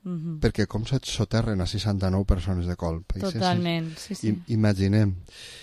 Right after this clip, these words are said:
Speaker 2: Eh, va ser absolutament massiu. Va ser la vesprada, eh, dos dies després, la vesprada del vint-i-nou de maig. Van vindre corresponsals ací a la ciutat. Eh, van vindre, diuen que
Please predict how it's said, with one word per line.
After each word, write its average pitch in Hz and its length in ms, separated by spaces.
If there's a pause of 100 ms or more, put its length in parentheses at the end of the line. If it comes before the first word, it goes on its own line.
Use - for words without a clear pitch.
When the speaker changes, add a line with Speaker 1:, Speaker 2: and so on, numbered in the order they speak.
(220)
Speaker 2:
Eh, 117 420
va 127 100
ser 139 220
absolutament 127 760
massiu. 104 460 (160)
Va 95 160
ser 113 400
la 95 160
vesprada, 98 720
eh, 85 560
dos 87 180
dies 87 220
després, 120 400
la 95 80
vesprada 101 400
del 98 80
vint-i-nou 95 420
de 92 140
maig. 143 320 (640)
Van 101 160
vindre 101 320
corresponsals 101 840
ací 101 240
a 92 60
la 92 120
ciutat. 107 520 (540)
Eh, 95 840
van 107 300
vindre, 117 500
diuen 143 720 (100)
que 110 220